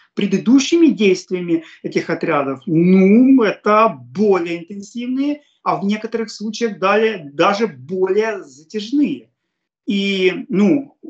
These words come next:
я напомню, именно Ф С Б отвечает за охрану границы территории Российской Федерации. А теперь самый ключевой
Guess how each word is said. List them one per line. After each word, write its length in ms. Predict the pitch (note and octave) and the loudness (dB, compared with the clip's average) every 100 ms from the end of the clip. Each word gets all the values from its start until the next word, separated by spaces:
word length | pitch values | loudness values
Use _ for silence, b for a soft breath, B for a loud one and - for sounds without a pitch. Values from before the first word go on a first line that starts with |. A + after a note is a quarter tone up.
| - | -8
я 120 | - | -2
напомню, 600 | F3+ G3 B3+ G3+ C3+ - - | 0 2 2 2 0 -6 -6
именно 300 | F3 F3+ F#3 | -4 -4 -4
Ф 120 | - | -2
С 240 | G3 G3 | -2 -2
Б 240 | F3+ A#3 G#3 | 0 0 0
отвечает 720 | - C#3 - D#3 F3 D3 C3 | 0 -8 -14 -16 -10 -8 -8
за 140 | C#3 | -8
охрану 420 | C#3+ - D#3 C3+ B2 | -10 -8 -6 -4 -4
границы 460 | C#3 C#3+ C3 C3 | -4 -2 -4 -6
территории 520 | - B2+ B2+ C3 A#2 | -16 -16 -12 -10 -10
Российской 440 | A#2 B2+ - - C3+ | -14 -16 -18 -18 -18
Федерации. 520 | - B2 - - - | -12 -10 -8 -10 -10
А 20 | |
теперь 260 | - E3 A#3+ | -4 0 0
самый 340 | - G3+ A3+ | 2 4 4
ключевой 460 | A3 G#3 - F3+ | 2 -4 -4 0